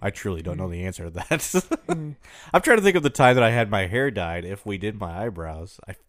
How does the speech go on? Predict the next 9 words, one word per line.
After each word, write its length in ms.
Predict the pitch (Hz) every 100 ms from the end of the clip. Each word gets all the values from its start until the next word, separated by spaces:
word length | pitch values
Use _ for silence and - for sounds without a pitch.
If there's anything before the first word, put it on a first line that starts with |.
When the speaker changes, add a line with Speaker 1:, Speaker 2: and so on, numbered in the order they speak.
| -
Speaker 1:
feel 180 | 330 320
like 180 | 135
we 120 | 104 95
didn't, 720 | 90 101 117 147 269 381 - _ _ _ _ _ _ _ _ _ _ _ _
but 120 | 131 127
I 80 |
wonder 220 | 151 156 113
how 160 |
Speaker 2:
When 60 | 120